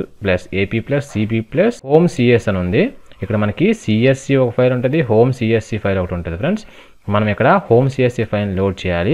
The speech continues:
సిఎస్సి ఫైల్ లోడ్ చేయకూడదు. So సిఎస్సి పైన క్లిక్ చేసినట్లయితే మనకి ఇక్కడ మనకి హోమ్ సిఎస్సి అని ఒకటి ఉంటది ఫ్రెండ్స్, సిఎస్సి అని కూడా ఉంటది. మనము సిఎస్సి ఫైల్ లోడ్ చేయకుండా హోమ్ సిఎస్సిని మనము చేయాలి.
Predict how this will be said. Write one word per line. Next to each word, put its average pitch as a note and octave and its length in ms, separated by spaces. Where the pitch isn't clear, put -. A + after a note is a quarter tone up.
సిఎస్సి A2 400
ఫైల్ F#2+ 240
లోడ్ F2+ 180
చేయకూడదు. F2 400
So - 60
సిఎస్సి A2+ 340
పైన A#2 180
క్లిక్ G2+ 180
చేసినట్లయితే F#2 500
మనకి F2 220
ఇక్కడ G2+ 180
మనకి G2+ 200
హోమ్ B2+ 260
సిఎస్సి A#2 280
అని G#2 80
ఒకటి F#2 120
ఉంటది F2+ 220
ఫ్రెండ్స్, G#3 200
సిఎస్సి A#2+ 420
అని A2+ 120
కూడా G2 180
ఉంటది. G2 260
మనము B2+ 220
సిఎస్సి A#2 400
ఫైల్ A2 180
లోడ్ G2+ 180
చేయకుండా G2+ 320
హోమ్ A#2+ 300
సిఎస్సిని G2+ 540
మనము A#2 200
చేయాలి. F2+ 300